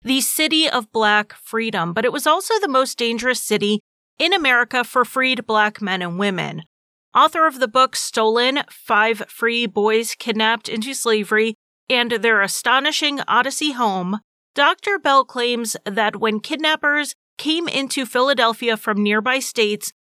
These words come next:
with the intention of kidnapping freed men, many white Philadelphians would assist these people. Unfortunately, another group of people charged with protecting citizens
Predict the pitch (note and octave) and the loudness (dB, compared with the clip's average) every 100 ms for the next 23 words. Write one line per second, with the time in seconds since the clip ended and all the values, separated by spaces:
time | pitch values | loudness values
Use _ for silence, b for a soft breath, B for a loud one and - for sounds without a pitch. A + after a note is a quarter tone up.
0 | - D4+ D#4+ C#4 B3 A#3 - G#4 F#4+ C4 | -4 -2 0 0 0 -2 -2 -2 -2 -2
1 | G#3+ G3+ - G#3+ - C#4+ C4+ B3 B3 A3 | 0 0 -2 -4 -4 -2 0 0 -2 -6
2 | - B3 A3+ A3+ C4+ B3 A3 A3 _ _ | -6 -4 -4 -2 0 0 0 -4 _ _
3 | _ A#3+ C4+ D4+ D#4 A#3+ B3+ - A#3+ A3+ | _ -4 -2 0 0 0 0 -2 -2 0
4 | A#3+ C4 D#4+ A3+ G#3 G3+ - - G3 C4 | 2 2 0 0 0 0 -6 -10 -2 0
5 | C4+ - F4+ G4 - - - F#3+ G#3 E3 | 0 -2 -2 -2 -4 -10 -6 -2 -2 -4
6 | - F3+ E3 - - - _ _ _ _ | -8 -8 -6 -10 -10 -16 _ _ _ _
7 | _ _ _ _ _ _ _ - C#4+ C#4 | _ _ _ _ _ _ _ -6 -6 -2
8 | D4+ D#4 - C#4+ - C#4+ C4+ B3+ D4 E4 | -2 0 0 -2 0 0 0 2 0 2
9 | C#4 A#3+ A3+ G#3+ - G#3+ - C4 C#4 - | 0 -2 -2 -4 -2 -4 0 -2 -2 0
10 | G#3 E3+ - F#3+ F#3 - G#3 - G3+ - | 0 0 -2 -2 -2 -4 -6 -2 -4 -4
11 | F#3+ - A#3 A#3+ D4 C#4+ C#4+ | -6 -4 -2 -2 -2 -2 -2